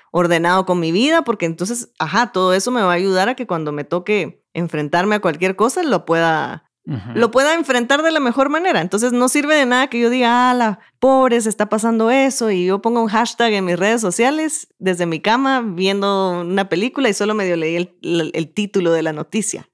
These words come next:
Speaker 1: ¿verdad?
Speaker 2: Ah, sí, creo que, que estas oportunidades, llamémosles apocalípticas, serían más bien oportunidades si yo las tomo como para cuestionar mi forma de vida.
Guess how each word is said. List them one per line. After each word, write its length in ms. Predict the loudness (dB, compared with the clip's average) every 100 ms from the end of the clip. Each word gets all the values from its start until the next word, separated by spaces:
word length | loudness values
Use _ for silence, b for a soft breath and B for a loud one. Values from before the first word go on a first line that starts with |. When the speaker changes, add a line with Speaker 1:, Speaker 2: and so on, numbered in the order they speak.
| _
Speaker 1:
¿verdad? 280 | -10 -4 -4
Speaker 2:
Ah, 180 | -6 -14 -18
sí, 460 | -6 -2 -2 -6 -4
creo 280 | 2 2 2
que, 320 | -2 -4 -6
que 500 | -4 -2 -2 -4 -6 -6
estas 340 | -4 -4 -4
oportunidades, 1080 | -6 -8 -6 -4 -2 0 -2 -2 -6 -10 -20 _
llamémosles 600 | -4 -2 0 0 0 -2
apocalípticas, 1300 | -4 -4 0 0 0 0 0 -2 -10 -18 -16 -20 -20 _
serían 480 | -4 -2 0 0 0
más 220 | -2 -4
bien 180 | -4 -4
oportunidades 760 | -4 -4 -4 -2 -2 0 -2 -4
si 120 | -4
yo 120 | -2
las 200 | -2 -4
tomo 280 | -6 -4 -2
como 240 | -2 0
para 240 | 0 -2 0
cuestionar 580 | -2 0 -4 -4 -2
mi 140 | -2 -2
forma 360 | -4 -2 0
de 60 | 0
vida. 460 | -4 -6 -8 -12